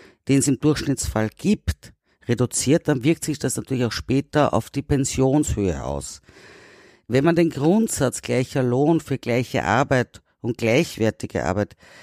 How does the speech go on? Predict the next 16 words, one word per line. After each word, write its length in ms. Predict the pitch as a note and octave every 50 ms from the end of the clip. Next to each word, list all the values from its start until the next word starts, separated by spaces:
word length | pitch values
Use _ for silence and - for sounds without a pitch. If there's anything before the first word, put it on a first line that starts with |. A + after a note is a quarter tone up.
| - _ -
tatsächlich 500 | - C#3 - - D3 E3 - F3 D#3+ B2
in 120 | C#3 C3+
der 80 | C3 C3
Praxis 480 | - - G#2+ G2+ A2 - - B2 -
umsetzen 760 | - - E3+ G3 G3 - - C3+ A#2+ - - - B2 A2+ F#2+ G2
würde, 360 | G2+ G2+ F#2+ A#2+ B2+ C3+ C3 - - - - - _ _
würde 220 | - B2 D3 C#3+ D3+
sich 260 | - - D3+ C3 -
das 200 | - C#3+ - -
auch 240 | - B2 B2 - -
positiv 540 | - - D3 D#3+ F3 G3 F3+ - D#3+ C3+ C#3
auf 100 | D3 C#3
die 160 | - D#3 D3 - _ - - - - -
spätere 640 | - - - - - D3 D#3 D#3+ - E3 C3+ C#3+ D#3+
Pensionshöhe 920 | - - C#3+ C#3+ C3+ - - C3+ B2 C#3 C#3 - - - F#2 F2+ F2 C#2 -
auswirken. 760 | C#2+ E2+ - - - - D2+ D#2 D2+ - _ D2+ D2 C#2